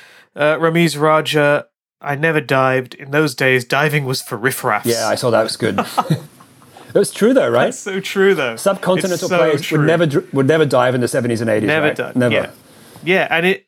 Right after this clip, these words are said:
Speaker 1: and in particular, it was considered beneath them to dive, especially 'cause back then you often had, like,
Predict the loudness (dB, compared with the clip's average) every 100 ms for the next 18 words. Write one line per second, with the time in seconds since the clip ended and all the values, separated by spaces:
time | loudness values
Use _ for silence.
0 | -4 -2 -2 -6 -10 -10 -4 -2 0 -4
1 | -6 _ _ _ _ -4 -2 -2 -2 -6
2 | -6 -4 -4 -4 -4 -2 -2 -2 -10 -12
3 | -10 -6 -6 -6 -10 -10 -4 -2 -2 -2
4 | 0 0 -4 0 0 2 2 2 0 0
5 | -2 0 -2 -2 -6